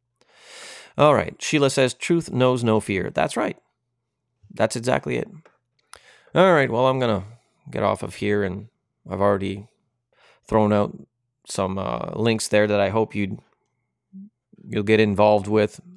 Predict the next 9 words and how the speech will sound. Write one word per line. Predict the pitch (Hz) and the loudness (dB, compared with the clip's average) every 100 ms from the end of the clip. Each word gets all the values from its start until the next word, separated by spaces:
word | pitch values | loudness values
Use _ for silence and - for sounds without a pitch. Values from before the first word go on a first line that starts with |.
| - _ | -20 _
Again, | 107 104 101 95 | -2 2 2 2
added | 101 104 98 | 2 2 0
souls | 110 104 104 - | 2 2 2 0
dot | 95 98 | -2 0
locals | 104 101 101 98 | 0 0 -2 -2
dot | 101 95 | 0 0
com | - 104 104 104 - - - - - - | 2 2 2 0 -6 -20 -20 -20 -20 -8
and, | - 90 90 90 87 - | -4 -2 0 -2 -6 -4
um, | 90 87 85 90 | -2 0 -2 -4